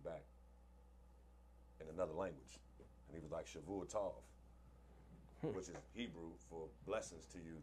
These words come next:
Speaker 1: through the week. But they say it, like, after the Sabbath.
Speaker 2: Shavua Tov.
Speaker 1: Shavua Tov. And I'm like, and I knew, I knew it was gonna come. That's, I mean, but, you know, my rationale, my rationale behind that, I'll say it like this.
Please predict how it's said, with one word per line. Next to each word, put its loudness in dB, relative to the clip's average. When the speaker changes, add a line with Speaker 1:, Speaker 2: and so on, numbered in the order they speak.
Speaker 1:
through -2
the -2
week. 2
But -2
they 0
say 4
it, -2
like, 0
after 2
the -6
Sabbath. 2
Speaker 2:
Shavua 12
Tov. 8
Speaker 1:
Shavua 6
Tov. 8
And 0
I'm 0
like, 4
and 6
I 8
knew, 12
I 12
knew 12
it 12
was 12
gonna 12
come. 6
That's, 4
I 2
mean, 8
but, 8
you 2
know, 12
my 12
rationale, 8
my 6
rationale 6
behind 2
that, 0
I'll 4
say -2
it 2
like -4
this. -6